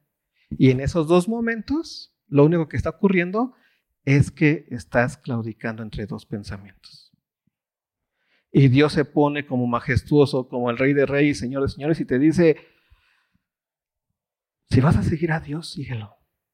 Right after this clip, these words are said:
Si vas a seguir a Balaam, vete con Balaam. Deja de estar a Ba-, con Ba-, a Baal, vete con Baal. Deja de estar pensando, por favor, que puedes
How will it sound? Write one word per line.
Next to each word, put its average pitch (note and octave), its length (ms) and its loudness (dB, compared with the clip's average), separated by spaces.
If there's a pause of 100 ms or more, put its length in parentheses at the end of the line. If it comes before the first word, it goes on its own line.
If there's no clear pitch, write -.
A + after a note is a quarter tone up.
(800)
Si - 160 -2
vas A#2+ 140 4
a C#3+ 60 -2
seguir B2+ 220 -6
a B2+ 60 -2
Balaam, A#2+ 460 -2 (240)
vete C3 280 0
con A#2 180 -12
Balaam. C3+ 420 -8 (720)
Deja C3 260 2
de C3+ 80 2
estar C#3 380 0
a C3 100 2
Ba-, B2+ 220 2
con B2 180 -2
Ba-, B2+ 100 4
a C#3 120 -2
Baal, C3 500 0
vete D3 320 0
con C#3 160 -6
Baal. D#3+ 320 2 (480)
Deja F3 300 0
de D3+ 80 4
estar D#3 320 -4
pensando, G3 840 0 (1080)
por C#3 140 -2
favor, C#3+ 520 0 (380)
que B2 140 2
puedes B2+ 760 -2